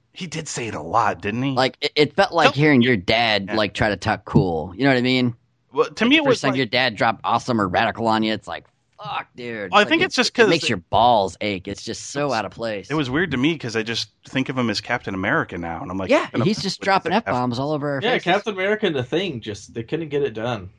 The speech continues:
Speaker 1: <laughs>
Speaker 2: Oh, that's right.
Speaker 1: Um,
Speaker 3: And Hellboy's dad.
Speaker 2: Hellboy's dad. Yeah. Well,
Speaker 1: so,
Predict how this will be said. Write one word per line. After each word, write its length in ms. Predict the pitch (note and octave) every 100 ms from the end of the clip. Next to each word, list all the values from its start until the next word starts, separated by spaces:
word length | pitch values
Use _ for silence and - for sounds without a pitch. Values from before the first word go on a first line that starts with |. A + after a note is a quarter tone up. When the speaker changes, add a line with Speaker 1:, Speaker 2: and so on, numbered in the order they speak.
| _
Speaker 1:
<laughs> 60 | - - - - - - - - - D#4+ D#4
Speaker 2:
Oh, 180 | B3 C4 -
that's 300 | F#3+ - F#2+
right. 280 | F#2 F#2+ - -
Speaker 1:
Um, 260 | A#2+ B2
Speaker 3:
And 80 | D#3
Hellboy's 540 | D#3 F3+ E3+ F3 D#3+
dad. 420 | B2+ C#3 C#3 E2+ - _ - - _
Speaker 2:
Hellboy's 340 | G2 G2 G#2 -
dad. 300 | G2+ G#2+ G2+
Yeah. 160 | G2+ A2+
Well, 120 |
Speaker 1:
so, 60 | B2